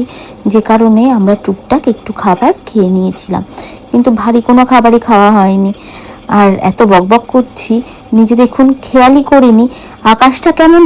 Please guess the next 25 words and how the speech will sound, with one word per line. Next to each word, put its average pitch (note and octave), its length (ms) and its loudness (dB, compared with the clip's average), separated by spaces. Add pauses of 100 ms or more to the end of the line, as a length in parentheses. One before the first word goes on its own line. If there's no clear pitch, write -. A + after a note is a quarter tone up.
নিজের A#3+ 420 4
মতো A#3 320 2
করেই D4+ 280 4
নিজেকে C4+ 360 4
সাজিয়েছে, A3 600 -2 (440)
যেন A3 260 2
মনে A3+ 260 4
হচ্ছে C4+ 560 2 (300)
রং A3 320 4
তুলি C4 280 2
দিয়ে B3 300 2
আকাশটাকে G#3+ 580 -2
কেউ B3+ 240 0 (160)
এঁকে G3 180 0
দিয়েছে। F#3 520 -2 (600)
যেমন G#3+ 400 2
একটা G3 320 0
পাশ A#3+ 220 2 (240)
পুরো B3 220 0
সাদা A#3+ 320 2
কালো, B3+ 380 2 (380)
আর G#3 140 0
একটা G#3 280 -2
পাশ A3+ 340 2 (280)
রঙিন F#3 580 0